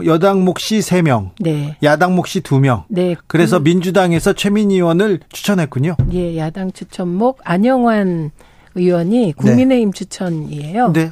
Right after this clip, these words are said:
Speaker 2: 그런데 국민의힘 추천될 때 야당 몫이었어요.
Speaker 1: 네.
Speaker 2: 그래서, 어, 민주당이 추천 절차를 진행해서
Speaker 1: 네.
Speaker 2: 저를 후보로 추천했습니다.
Speaker 1: 네, 그렇습니까?
Speaker 2: 그래서 오늘 방송, 어, 마지막이라 인사드리고요.
Speaker 1: 네.
Speaker 2: 그동안 불굴의 희망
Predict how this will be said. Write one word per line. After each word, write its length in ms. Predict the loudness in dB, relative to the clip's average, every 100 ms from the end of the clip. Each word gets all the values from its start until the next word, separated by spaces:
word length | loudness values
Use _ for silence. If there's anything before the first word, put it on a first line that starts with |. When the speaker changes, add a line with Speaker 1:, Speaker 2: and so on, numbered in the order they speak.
| -10
Speaker 2:
그런데 360 | -10 -8 -6 -6
국민의힘 560 | -2 0 0 0 -2
추천될 680 | -4 -10 -14 -6 -4 -4 -6
때 180 | -6 -6
야당 400 | -4 0 0 0
몫이었어요. 640 | -2 -6 -12 -12 -8 0
Speaker 1:
네. 240 | 2 2 -4 -14 -18
Speaker 2:
그래서, 480 | -10 -8 -6 -8 -8 -14 -20 -20 _
어, 140 | -8
민주당이 580 | -2 -2 -2 -4 0 0
추천 400 | -2 -8 -2 0
절차를 480 | 0 -2 -2 -6 -6
진행해서 840 | -6 -4 -4 -2 -4 -6 -8 -6 -4
Speaker 1:
네. 80 |
Speaker 2:
저를 240 | -2 -2 -4
후보로 400 | -6 -4 -4 -6
추천했습니다. 920 | -10 -6 -2 0 -2 -6 -8 -2 -2
Speaker 1:
네, 80 | 0
그렇습니까? 460 | 0 0 0 0 0
Speaker 2:
그래서 160 | 0
오늘 220 | 2 2
방송, 540 | 0 -2 -4 -2 -4 -4 -8 -20 -20 -20 -20 -20 -18
어, 340 | -14 -14 -14 -16 -18 -8
마지막이라 560 | -6 -2 0 0 -2
인사드리고요. 720 | 0 0 0 -4 -6 -6 -4 -4
Speaker 1:
네. 60 |
Speaker 2:
그동안 580 | -2 0 2 2 0 -2 -6 _ _
불굴의 460 | -6 -4 -2 -2 0
희망 640 | 0 0 2 2 -2 -6